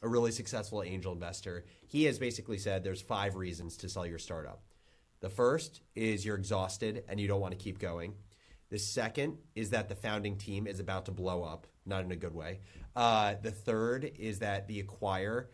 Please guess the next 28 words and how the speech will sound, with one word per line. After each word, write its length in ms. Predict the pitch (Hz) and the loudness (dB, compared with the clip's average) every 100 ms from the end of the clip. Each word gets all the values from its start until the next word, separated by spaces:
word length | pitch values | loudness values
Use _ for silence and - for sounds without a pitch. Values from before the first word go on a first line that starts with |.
| - _ 131 | -20 _ 0
acquirer 840 | 123 - 117 110 104 95 104 127 - - - - | 0 2 4 4 2 2 0 -2 -10 -20 -12 -4
is 160 | 120 | 0
willing 260 | 110 113 110 | 2 2 2
to 120 | 104 | -2
pay 560 | 98 104 101 98 95 92 - _ | -4 0 0 0 -2 -6 -16 _
ahead 400 | - 107 95 117 | -4 -4 0 0
substantially, 960 | 98 101 - - 92 90 - 110 123 151 - - - | 0 -4 -4 -4 -4 -4 -2 0 0 -2 -12 -10 0
and 120 | 120 | 2
you 120 | 113 | 6
don't 220 | 123 117 | 6 6
think 180 | 127 110 | 2 -2
that 140 | 107 | -2
there's 180 | 104 101 | -2 0
a 40 | 95 | 0
likelihood 720 | 90 90 - 110 117 127 123 - _ | 0 -2 -2 0 2 2 0 -8 _
that 120 | 113 | 0
you 100 | 110 | 2
will 120 | 110 | 2
ever 220 | - 110 104 | 0 0 0
grow 360 | 92 95 95 | -2 2 2
to 160 | 101 107 | 2 0
that 200 | 92 78 | 0 0
value 400 | 90 90 98 110 | -4 -4 -2 -2
that 160 | 107 | -2
they're 120 | 101 98 | 0 0
willing 320 | 95 92 87 | 2 0 -2
to 80 | 87 | -8
pay. 400 | 90 82 104 | -6 -2 -4